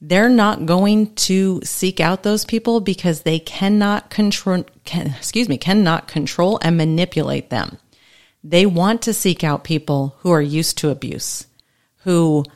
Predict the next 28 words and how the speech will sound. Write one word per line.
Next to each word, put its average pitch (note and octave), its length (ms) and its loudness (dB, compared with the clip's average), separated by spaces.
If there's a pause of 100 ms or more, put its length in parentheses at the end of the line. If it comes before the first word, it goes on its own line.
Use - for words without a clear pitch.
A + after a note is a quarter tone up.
(680)
have - 380 -2
parts G3 340 0
of F#3 80 2
themselves E3+ 580 2
that D#3 120 0
are D#3 100 0
broken E3 500 0
and D3+ 140 2
they D3 80 0
haven't D#3 400 0
healed D3+ 500 0
yet, - 500 -8 (680)
because D3+ 240 -2
they C#3+ 100 -2
can B2 160 -4
prey F#3+ 300 0
on C#3+ 180 2
those. - 400 -8 (680)
They E3+ 120 0
want E3+ 360 2
somebody D#3+ 500 2
who D3+ 180 0
doesn't G3 580 0
recognize F3 640 0
that C#3+ 140 -4
they E3+ 140 2
deserve E3 680 2
better D#3+ 480 2